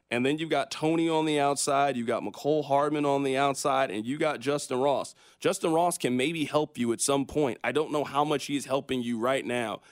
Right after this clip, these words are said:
He's still incredibly young, incredibly inexperienced, and you got too many problems for them to be teaching on the fly when it comes to Justin Ross.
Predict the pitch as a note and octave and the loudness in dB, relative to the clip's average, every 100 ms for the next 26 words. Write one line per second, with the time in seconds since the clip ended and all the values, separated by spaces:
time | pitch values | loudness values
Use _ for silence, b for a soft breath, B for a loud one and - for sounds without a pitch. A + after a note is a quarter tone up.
0 | b - E3+ D#3+ E3 D#3+ A2 G2+ - F3 | b -6 -2 0 0 0 -2 -6 0 0
1 | F#3 E3 D3 D3+ D#3 C3+ A2 - E3 D#3+ | 0 -2 0 2 2 0 -2 -2 -2 0
2 | D3+ C3 C#3+ - - D3+ D3+ C#3+ A#2 A2 | 0 0 0 -2 -4 -2 -2 -2 -4 -6
3 | F#3 F3 C#3+ - F3 D3 C3 C#3+ C3+ B2+ | -2 0 0 -2 -2 -2 0 2 2 0
4 | A2+ B2+ B2 A#2+ A#2 - - F3+ - C3+ | -2 -2 0 -2 -4 -8 -8 -4 0 2
5 | C3 B2+ A#2 C3+ C3 A#2+ A2 A#2 A2 C#3 | 2 2 0 2 2 2 0 -2 0 -2
6 | C#3 A#2+ B2+ B2+ G2+ G#2 C3 C#3 | -2 -2 -2 -2 -2 0 2 0